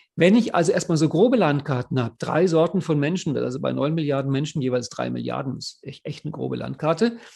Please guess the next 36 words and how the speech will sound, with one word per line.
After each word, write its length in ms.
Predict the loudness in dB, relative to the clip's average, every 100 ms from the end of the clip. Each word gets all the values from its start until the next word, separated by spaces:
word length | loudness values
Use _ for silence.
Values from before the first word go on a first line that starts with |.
| -14
Aber 280 | -2 0 0 -6
schon 680 | -12 -2 2 6 6 4 0
kann 280 | 2 2 4
ich, 200 | 4 4
wenn 140 | 2 2
ich 140 | 0
sage, 180 | -2 0
„Ey, 220 | 0 0 2
den 360 | 0 0 0
markiere 600 | 0 0 -4 -2 0 0
ich 160 | -2 -4
mal 280 | -2 -2 -2
als 240 | -6 -6
Erkenntnis- 440 | -6 -4 -4 -4
oder 160 | -2 -4
Beziehungstyp“, 640 | -4 -6 -6 -6 -4 -6 -6 -20 _
kann 160 | -4 0
ich 80 | 2
mit 140 | 0
dem 100 | -2
schon 180 | -2 -2
besser 280 | -2 -2 0
umgehen, 520 | 0 0 -2 -6 -10 _ _
find 280 | -2 0
den 200 | -2 -4
Weg. 280 | -6 -12 -16 -20 -20 _
Und 220 | 2 4
drum, 320 | 4 4 4
Punkt 320 | 4 4 4
neun, 640 | 4 4 4 2 0 -4 -10 _ _ -20 -20 -20 -2
wenn 180 | 2
ich 160 | 2 0
jetzt 380 | -2 -2 -12 _ _
meine 340 | -2 2 2 4
Landkarte 600 | 2 0 -2 -8 -8 -10
kenne 320 | -10 -10 -12